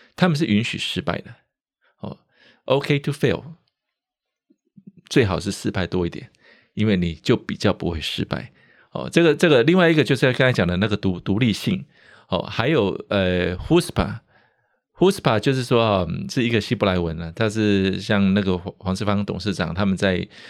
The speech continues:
以色列也设立办事处，他最后结尾就是说在两年前他们在二月份成立的时候，那时候我刚才在这边结尾的一个影片，他就引用这个 huspa，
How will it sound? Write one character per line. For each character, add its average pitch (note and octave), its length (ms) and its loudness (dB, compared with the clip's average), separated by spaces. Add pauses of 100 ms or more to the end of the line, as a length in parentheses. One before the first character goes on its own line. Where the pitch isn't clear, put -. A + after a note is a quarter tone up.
(140)
以 G2 100 -4
色 G#2+ 160 -2
列 G#2 220 2
也 E2 420 -6
设 - 200 -4
立 F#2+ 160 0
办 F2+ 200 -4
事 - 180 -10
处， - 340 -10
他 G#2+ 140 -2
最 G#2 200 0
后 G#2 160 2
结 F#2+ 180 0
尾 F#2+ 160 2
就 G2+ 140 -2
是 G2 160 -2
说 G2 200 -2
在 G#2+ 240 0 (280)
两 F2+ 200 -2
年 G2+ 220 -2
前 F#2+ 260 -2
他 G#2+ 120 -2
们 G#2 80 0
在 G2+ 240 2 (160)
二 A#2+ 100 2
月 A2 180 2
份 G2 240 0 (280)
成 G2 180 0
立 G2+ 60 2
的 G2 80 2
时 - 100 -4
候， G2 80 2
那 G2 80 2
时 - 80 -2
候 F#2+ 60 2
我 E2 40 0
刚 G2 140 -2
才 F2 80 -2
在 E2+ 140 -4
这 F2+ 100 -4
边 E2+ 100 -2
结 C3+ 200 2
尾 C#3 120 4
的 F#2+ 240 2
一 - 80 0
个 G#2 220 2
影 F2+ 140 -2
片， G2+ 180 0
他 G2 80 2
就 G2+ 200 0
引 F2+ 180 -2
用 G2+ 160 4
这 G2 100 -2
个 F2 140 -2
huspa， G#2 500 -6